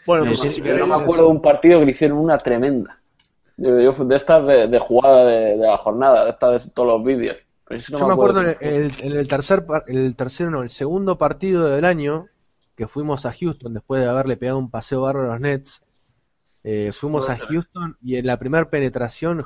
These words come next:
Speaker 2: Howard le dijo, "Bienvenido a la N B A, querido Smart". Y le me-, la quiso, la quiso volcar y le metió un tapón <laughs> descomunal,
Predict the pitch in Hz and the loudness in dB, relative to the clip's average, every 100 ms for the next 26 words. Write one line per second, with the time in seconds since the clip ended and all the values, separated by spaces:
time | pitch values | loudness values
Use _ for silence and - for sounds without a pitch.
0 | - 139 151 135 120 110 120 120 110 101 | -8 -6 -4 -4 -6 -6 -6 -8 -12 -14
1 | 98 110 110 117 139 135 123 127 127 123 | -14 -14 -14 -12 -8 -8 -8 -8 -8 -8
2 | 123 110 95 90 90 104 98 98 92 107 | -8 -8 -10 -12 -14 -16 -14 -14 -12 -12
3 | 95 - _ _ 98 104 107 117 113 110 | -14 -18 _ _ -16 -14 -12 -10 -10 -8
4 | 156 - 156 135 123 123 165 - 151 131 | -10 -10 -10 -12 -18 -20 -20 -8 -4 -4
5 | 131 160 180 196 - _ - - - - | -2 0 2 0 -4 _ -20 -20 -20 -20
6 | - - 113 117 117 113 175 156 - - | -20 -18 -14 -10 -12 -8 -8 -6 -6 -6
7 | - 143 135 - 147 - 147 - - - | -4 -6 -6 -10 -14 -14 -12 -8 -8 -10
8 | - - - _ _ 190 190 - - 196 | -16 -20 -20 _ _ 2 2 0 -2 -2
9 | 165 151 156 151 107 | -2 -4 -2 -2 -4